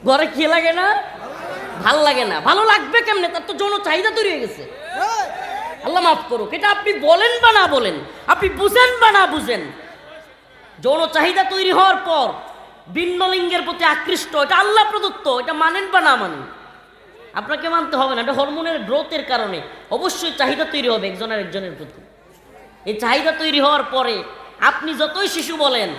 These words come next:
আল্লাহ প্রদত্তভাবে ওই শিশুরাও যদি সম্পর্কে জড়ায়, বাচ্চা হয়ে যাবে। হুম, শিশু আর শিশু থাকবে না। তো আপনি যাই বলেন, আপনি যতই আইন করেন,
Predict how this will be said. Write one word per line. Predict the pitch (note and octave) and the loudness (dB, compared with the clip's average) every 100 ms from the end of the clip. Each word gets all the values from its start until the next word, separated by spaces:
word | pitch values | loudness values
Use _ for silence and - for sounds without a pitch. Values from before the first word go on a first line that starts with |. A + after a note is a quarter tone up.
| - - - - | -14 -18 -16 -6
আল্লাহ | B3+ D4+ D4+ | -4 0 -2
প্রদত্তভাবে | D4 C#4+ C#4+ - C4+ C#4+ C#4 B3+ | -2 -4 -6 -4 0 2 2 0
ওই | A3+ D4 | 0 -2
শিশুরাও | - D4+ - D#4 F#4+ G4+ | -2 -4 -4 2 4 4
যদি | E4+ C#4+ C4 - - - - - - | 0 -6 -8 -10 -18 -20 -20 -20 -20
সম্পর্কে | - D#4 A3+ C#4+ C#4+ D#4+ | -4 -4 -2 -4 -2 0
জড়ায়, | C#4+ C4 | 2 0
বাচ্চা | A3+ C4 C4+ | 2 0 -2
হয়ে | G#3+ | -4
যাবে। | A3+ G#3 C#3+ - - - - - - - | -4 -8 -10 -16 -20 -20 -20 -20 -20 -14
হুম, | G#3 - - - - - - - - | -12 -14 -20 -20 -20 -20 -20 -20 -8
শিশু | C4+ B3+ | -4 0
আর | C#4 | 0
শিশু | C4+ B3 | 0 -6
থাকবে | C4 - G3 A3 | 0 0 0 -4
না। | G#3 D3+ D3 - - - - - - - - | -2 -4 -6 -12 -20 -20 -20 -20 -20 -20 0
তো | B3+ | 4
আপনি | E4+ - G#4 G4 | 4 2 -2 2
যাই | E4 G4 A4+ | 4 4 6
বলেন, | G#4 F#4 D4+ F#3+ C#3 - | 4 4 2 -4 -12 -6
আপনি | B3 - E4 | -6 -4 -2
যতই | F4+ F4+ A#4+ B4+ | -2 4 6 8
আইন | A#4+ G#4+ G#4+ | 6 4 4
করেন, | G#4 G4 | 6 6